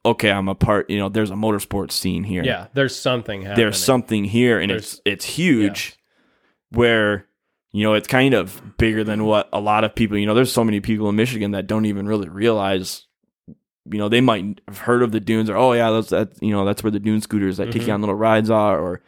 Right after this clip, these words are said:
Speaker 1: you know.
Speaker 2: Oh, I hear about all the time from people.
Speaker 1: Yeah, they have no clue what it is, to the point it's just like, man, the amount of people that have established, you know, money and time and, uh, you know, living here and having cabins here and the toys they have to bring
Speaker 2: Mm-hmm.
Speaker 1: here. And it's like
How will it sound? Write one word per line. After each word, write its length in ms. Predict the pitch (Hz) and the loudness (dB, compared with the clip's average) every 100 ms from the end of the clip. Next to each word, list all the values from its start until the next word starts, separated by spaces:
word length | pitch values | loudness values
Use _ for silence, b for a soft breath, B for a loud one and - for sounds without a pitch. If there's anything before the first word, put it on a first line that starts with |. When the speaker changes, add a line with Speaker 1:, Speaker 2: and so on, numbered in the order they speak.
| b b b b - | b b b b -2
Speaker 1:
you 60 | |
know. 160 | 104 101 | 0 0
Speaker 2:
Oh, 40 | 139 | 0
I 60 | 117 | 2
hear 140 | 139 | 2
about 220 | 107 104 | 0 -6
all 200 | 107 110 | -6 -6
the 80 | 110 | -6
time 240 | 107 117 135 | -6 -6 -6
from 120 | 95 | -8
people. 220 | 98 95 | -8 0
Speaker 1:
Yeah, 160 | 110 113 | 4 4
they 100 | 95 | 4
have 120 | 107 | 2
no 200 | 120 131 | 4 4
clue 200 | 131 135 | 4 4
what 80 | 117 | 4
it 120 | 104 | 4
is, 220 | 117 127 - | 4 2 0
to 140 | 113 | -4
the 80 | 104 | -2
point 260 | - 113 | -2 -2
it's 160 | 101 - | -2 -8
just 160 | 101 104 | -12 -12
like, 220 | 95 98 | -12 -6
man, 360 | 104 113 110 | 0 2 2
the 100 | 107 | 2
amount 320 | 104 113 127 131 | 2 4 4 2
of 100 | - | 0
people 300 | 117 117 107 | -4 -2 -2
that 160 | 101 | 0
have 120 | 98 | -2
established, 880 | 101 - 107 104 104 104 98 - - b b b b b b - | -6 -4 0 0 0 -2 -2 -4 -14 b b b b b b -10
you 140 | 101 | -6
know, 380 | 92 90 92 - | -4 -6 -8 -6
money 480 | - 113 110 113 113 | 0 4 4 4 4
and 120 | 98 | 0
time 400 | 98 110 107 107 | 0 2 2 2
and, 200 | 104 101 101 | 0 -2 -2
uh, 340 | 95 98 92 | -2 -2 -4
you 200 | 85 101 | -4 -4
know, 240 | 98 98 - | -4 -4 -4
living 380 | 107 113 117 113 | 0 2 2 2
here 320 | 113 113 110 | 2 2 2
and 380 | 95 90 90 80 | 0 -4 -6 -4
having 260 | 107 104 92 | -4 -4 -4
cabins 440 | 113 113 110 104 | 0 0 0 -2
here 240 | 107 104 | -2 0
and 340 | 90 92 82 90 | 0 -4 -8 -10
the 80 | - | -6
toys 380 | 117 117 110 | 2 2 4
they 120 | 104 107 | 0 0
have 280 | 104 104 - | 0 0 -4
to 60 | |
bring 240 | - 117 117 | 0 2 2
Speaker 2:
Mm-hmm. 80 | 110 | 2
Speaker 1:
here. 220 | 110 107 | 2 2
And 100 | 98 | -2
it's 140 | 98 | -8
like 260 | 104 90 | -8 -10